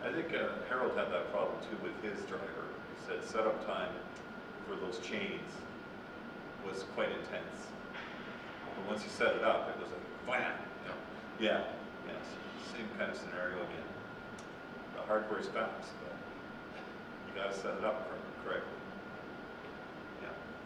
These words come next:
Speaker 1: so there you go. Uh, any other questions? 'Cause we're, we're late on our other presentation here. <laughs> A little bit, fifteen minutes, not too bad. Any, any burning questions from the, uh, internet there?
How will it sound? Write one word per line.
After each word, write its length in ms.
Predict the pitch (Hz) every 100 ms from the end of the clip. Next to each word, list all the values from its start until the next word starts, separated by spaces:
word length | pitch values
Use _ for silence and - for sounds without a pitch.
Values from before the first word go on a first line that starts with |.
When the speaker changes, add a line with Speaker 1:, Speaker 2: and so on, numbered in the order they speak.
| -
Speaker 1:
so 80 | 98 104
there 120 | 117
you 120 | -
go. 260 | 175 - 101
Uh, 440 | 101 92 95 107 110
any 160 | 120 135
other 360 | 135 135 - -
questions? 440 | 135 139 175 170 -
'Cause 180 | 113 104 - - -
we're, 220 | - 95 98
we're 140 | 101
late 220 | 107 117 -
on 100 | 104 95
our 120 | 95
other 180 | 101 92 -
presentation 540 | - - - - - -
here. 560 | - - - - - -
<laughs> 1160 | - - - - - - - - - - - 107
A 20 |
little 160 | 101
bit, 180 | - - - -
fifteen 280 | - - 101 -
minutes, 240 | - -
not 120 | - 85
too 160 | -
bad. 140 | 92 - - - - - - - - - -
Any, 120 | 117 113 - -
any 320 | 131 131 - - - -
burning 280 | 143 135 139
questions 380 | 147 143 147 143
from 200 | - 143 131
the, 280 | 131 131 127
uh, 240 | 120 117 131
internet 400 | 139 147 147 147
there? 180 | 156